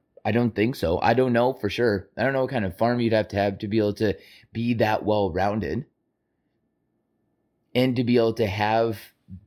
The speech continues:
those resources available to you all year round.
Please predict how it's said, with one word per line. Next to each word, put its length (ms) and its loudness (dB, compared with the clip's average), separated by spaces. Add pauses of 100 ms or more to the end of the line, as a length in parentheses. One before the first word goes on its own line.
(140)
those 360 2
resources 640 -4
available 500 -2
to 160 -10
you 240 0
all 200 0
year 220 -2
round. 420 -4